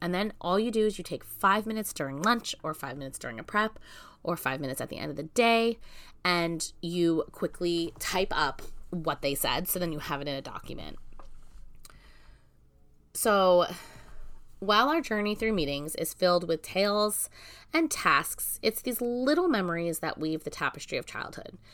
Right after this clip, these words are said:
And as educators, the privilege to be a part of this tapestry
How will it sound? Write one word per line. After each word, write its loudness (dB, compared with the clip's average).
And 0
as -2
educators, 2
the -2
privilege 0
to -2
be 0
a 2
part -2
of -8
this -2
tapestry -4